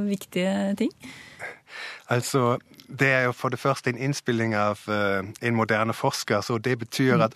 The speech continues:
Speaker 2: alt, eh, vi må også ta det med en klype salt.
Speaker 1: <laughs>
Speaker 2: Altså, den, eh, uttalen, eh, som man har, er kanskje ikke en helt korrekt urnordisk uttale, men altså, et viktig trekk f-, i urnordisk, eh, er naturligvis at det ikke har, eh,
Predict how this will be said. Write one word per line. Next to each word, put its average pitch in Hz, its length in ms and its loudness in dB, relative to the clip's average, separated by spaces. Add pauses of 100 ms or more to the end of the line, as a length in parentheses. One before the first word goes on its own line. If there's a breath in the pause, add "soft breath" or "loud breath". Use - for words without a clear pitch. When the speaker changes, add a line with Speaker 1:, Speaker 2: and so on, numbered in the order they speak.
Speaker 2:
alt, 117 200 0 (140)
eh, 113 420 -4 (280 loud breath)
vi 131 80 -2
må 117 160 2
også 131 200 2
ta 131 200 2
det 127 100 -4
med 120 100 0
en 117 60 -2
klype 127 300 -2
salt. 139 400 10
Speaker 1:
<laughs> 160 60 10
Speaker 2:
Altså, 113 220 6
den, 123 260 4
eh, 117 360 4
uttalen, 120 580 2 (460 loud breath)
eh, 117 420 0
som - 180 -2
man 117 160 2
har, 123 260 4
er 117 60 0
kanskje 127 340 -2
ikke 127 320 0
en 117 100 0
helt 135 300 -2
korrekt 120 460 0
urnordisk 123 520 -2
uttale, 113 360 -2
men 107 280 -2 (680 loud breath)
altså, 113 320 -2 (360)
et 131 200 -2
viktig 156 300 2
trekk 151 280 0
f-, - 280 -8 (140)
i 135 200 -2
urnordisk, 135 680 -2
eh, 123 120 2
er 123 160 2
naturligvis 127 500 -2
at 113 140 -8
det 143 120 -6
ikke 151 200 -4
har, 127 160 2 (500)
eh, 120 380 0